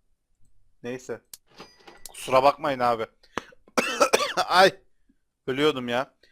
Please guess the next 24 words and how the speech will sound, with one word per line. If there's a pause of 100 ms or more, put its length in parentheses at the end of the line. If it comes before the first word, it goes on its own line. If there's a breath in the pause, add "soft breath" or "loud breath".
(160 soft breath)
Bu
arada
babuşlar,
eğer
bu
seriyi
izleme
hoşunuza
gidiyorsa
beğenerek
destek
olmayı
ihmal
etmezseniz
sevinirim. (560)
İhmal
değil
de
yani
hani
beğenirseniz
hoş
olur
abi.